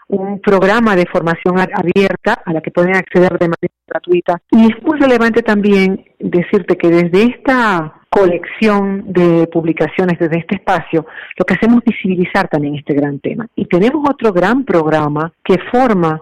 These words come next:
a las personas y de manera muy especial a los jóvenes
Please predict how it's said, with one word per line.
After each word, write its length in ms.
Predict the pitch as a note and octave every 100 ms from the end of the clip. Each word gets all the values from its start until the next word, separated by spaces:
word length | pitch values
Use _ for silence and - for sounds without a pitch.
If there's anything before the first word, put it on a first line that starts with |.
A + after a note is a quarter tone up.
| _
a 160 | F#3+ F#3
las 180 | B3 -
personas 480 | G#3 F#3 F#3+ F3+ F3+
y 60 | G3+
de 140 | F#3+
manera 360 | F3 F3 A#3 A#3+
muy 220 | G#3 A#3+
especial 540 | G3+ E3 - E3 D#3
a 80 | -
los 140 | D#3+ D#3
jóvenes 500 | - G3+ D#3 D#3